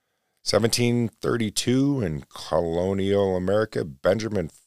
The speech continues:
Franklin's, Benjamin Franklin's Poor Richard's Almanac is published.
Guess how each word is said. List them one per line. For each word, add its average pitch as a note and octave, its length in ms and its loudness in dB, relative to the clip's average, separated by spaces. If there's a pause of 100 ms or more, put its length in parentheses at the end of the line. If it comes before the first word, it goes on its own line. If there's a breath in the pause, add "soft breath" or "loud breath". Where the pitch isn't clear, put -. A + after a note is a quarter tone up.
(160)
Franklin's, G2 760 -2 (1120)
Benjamin G#2+ 480 0
Franklin's F#2 640 -2
Poor B2+ 480 -2
Richard's E2 680 -4 (140)
Almanac D2 640 -4
is C#2 240 -6 (100)
published. - 800 -12